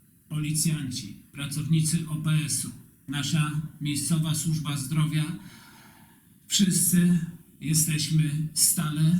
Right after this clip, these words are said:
gotowi, by Państwa wspierać, by Państwu pomagać, jeśli tylko o taką pomoc się do nas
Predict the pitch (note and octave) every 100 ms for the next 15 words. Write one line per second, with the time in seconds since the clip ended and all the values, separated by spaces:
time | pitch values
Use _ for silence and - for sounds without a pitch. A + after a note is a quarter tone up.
0 | D#3+ D3+ D3 D3+ C#3 C3+ C#3+ D#3+ - -
1 | C3 C3+ C#3+ - D3+ - - C3+ D3 D3+
2 | D#3 - - C3+ C#3+ C#3 C#3+ C3 B2+ D3
3 | C#3 - D3 C#3 D#3 D3+ C3+ B2+ - -
4 | E3+ D#3 D#3 D#3 C3 C3 C3 C3+ C3 -
5 | - C#3+ C3 C3+ C3 - C3 A2+ A#2 A#2
6 | A2+ -